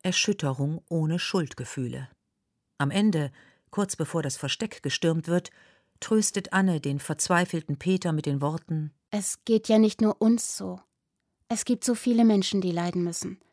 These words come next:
Speaker 2: Das hat es immer gegeben. Mal die eine Rasse, mal die andere Rasse. Und doch“,
Speaker 1: Sätze, frei erfunden von den Hacketts, die dem Nachkriegspublikum,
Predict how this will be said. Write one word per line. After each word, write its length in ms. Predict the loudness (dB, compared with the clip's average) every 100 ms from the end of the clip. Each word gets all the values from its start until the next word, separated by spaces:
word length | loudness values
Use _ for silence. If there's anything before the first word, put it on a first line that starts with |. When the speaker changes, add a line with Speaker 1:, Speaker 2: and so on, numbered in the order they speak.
| _ _ _ _ -8
Speaker 2:
Das 240 | -2 -2
hat 140 | -2 -2
es 120 | -4
immer 260 | 2 4 4
gegeben. 520 | 0 -2 -6 -6 -10 _ _ _ _ _ -4
Mal 140 | -2
die 160 | -2 2
eine 320 | 4 4 2
Rasse, 220 | -4 -4
mal 160 | -4 -2
die 160 | 0
andere 400 | 4 4 4 0
Rasse. 300 | 0 -4 -6 -12 -20 -20 _ _ _ _ _ _
Und 260 | -2 0 0
doch“, 320 | -4 -6 -12 -14 -20 _ _ _
Speaker 1:
Sätze, 640 | -2 0 0 0 0 0 -2 _ _
frei 320 | -14 -2 0
erfunden 480 | 0 -4 -2 -2 0
von 160 | 0 0
den 180 | 0 0
Hacketts, 560 | 0 0 0 -2 -4 _ _ _
die 100 | 0
dem 140 | 0
Nachkriegspublikum, 1120 | 2 0 0 -2 -4 -2 -4 -2 -4 -2 -2